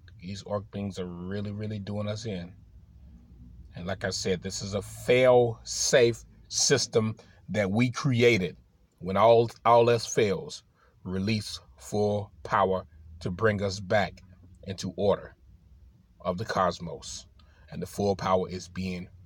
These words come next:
released right now. All right, guys.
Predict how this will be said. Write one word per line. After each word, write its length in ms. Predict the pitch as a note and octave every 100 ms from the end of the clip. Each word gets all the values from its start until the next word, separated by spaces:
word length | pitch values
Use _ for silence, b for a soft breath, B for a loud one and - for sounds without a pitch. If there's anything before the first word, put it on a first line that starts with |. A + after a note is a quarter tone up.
| -
released 600 | D#2 D#2+ E2+ E2 - - - -
right 320 | - D2+ D2+ D#2
now. 300 | E2 C#2+ - _ _ _ _ _ _ _ -
All 80 | -
right, 100 | E2
guys. 380 | F2+ F#2 F#2 -